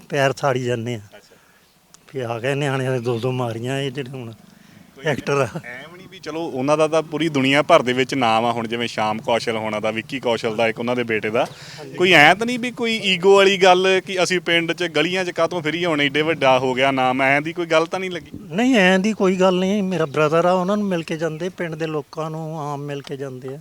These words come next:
Speaker 2: ਆਮ ਜਿੱਦਾਂ
Speaker 1: ਹਾਂ।
Speaker 2: ਪਹਿਲਾਂ ਉਦਾਂ ਹੀ?
Speaker 1: ਜਿੱਦਾਂ ਪਹਿਲਾਂ ਉਦਾਂ ਹੀ।
Speaker 2: ਅੱਛਾ।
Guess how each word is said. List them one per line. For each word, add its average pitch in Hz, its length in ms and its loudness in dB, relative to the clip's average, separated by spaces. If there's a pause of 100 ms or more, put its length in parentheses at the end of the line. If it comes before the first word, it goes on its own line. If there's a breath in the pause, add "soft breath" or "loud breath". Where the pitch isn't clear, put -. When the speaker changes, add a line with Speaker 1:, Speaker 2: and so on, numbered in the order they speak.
(120)
Speaker 2:
ਆਮ 117 280 -18 (120)
ਜਿੱਦਾਂ 143 220 -14
Speaker 1:
ਹਾਂ। 139 80 -12
Speaker 2:
ਪਹਿਲਾਂ 151 240 -4
ਉਦਾਂ 113 240 -4
ਹੀ? 98 60 -10
Speaker 1:
ਜਿੱਦਾਂ 147 300 -4
ਪਹਿਲਾਂ 147 320 -6
ਉਦਾਂ 127 280 -12
ਹੀ। 113 60 -14 (320)
Speaker 2:
ਅੱਛਾ। 110 200 -20